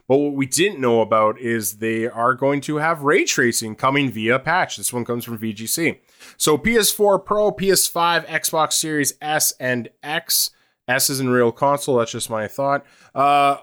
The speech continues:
on the From Software title will ship with performance and resolution modes, while ray tracing will be added to P S five, Series X, and P C via an update, though it's not clear when the timeline is for the release.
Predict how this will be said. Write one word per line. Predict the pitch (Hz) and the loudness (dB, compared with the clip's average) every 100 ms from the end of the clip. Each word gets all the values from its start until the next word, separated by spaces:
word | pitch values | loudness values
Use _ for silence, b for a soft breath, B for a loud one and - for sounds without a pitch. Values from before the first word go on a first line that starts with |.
| - | -2
on | 147 160 | 0 2
the | 151 135 | 2 2
From | - - 175 185 175 | 0 -2 0 2 0
Software | - 165 160 165 151 | 2 0 2 0 2
title | 156 151 147 | 2 2 2
will | 139 | 2
ship | - 160 151 | 2 2 0
with | 147 143 - | 0 0 2
performance | 135 - 143 160 175 175 - - | 0 0 -4 -2 -2 -2 -4 -2
and | 131 123 | -2 0
resolution | 117 127 127 123 127 139 | 2 2 2 0 0 -2
modes, | 131 135 160 - b b b | 2 2 2 -4 b b b
while | 120 131 | 2 4
ray | 131 139 | 4 2
tracing | 135 147 139 135 | 0 0 0 2
will | 123 | 2
be | 120 | 0
added | 120 120 123 113 | 0 -2 -2 -6
to | 120 | -6
P | 127 | -2
S | 117 | -2
five, | - 135 139 131 | 0 0 0 0
Series | - 127 113 - | 0 0 -2 -6
X, | 135 143 - | -6 -4 -4
and | - 117 110 | -4 -6 -6
P | 135 | -4
C | 123 127 110 | -2 -4 -6
via | 110 110 101 | -6 -4 -4
an | 98 | -2
update, | 139 - 165 180 - b b - | -4 -2 -2 -2 -4 b b 0
though | 120 | 2
it's | - | 2
not | 131 127 | 2 0
clear | - 131 120 | 2 2 4
when | 117 113 107 - _ | 2 0 -6 -12 _
the | 120 110 _ | -10 -10 _
timeline | - 127 120 110 110 | 0 0 2 2 0
is | 110 | -2
for | 113 | -4
the | 104 95 | -6 -6
release. | 98 143 170 151 | -4 0 2 2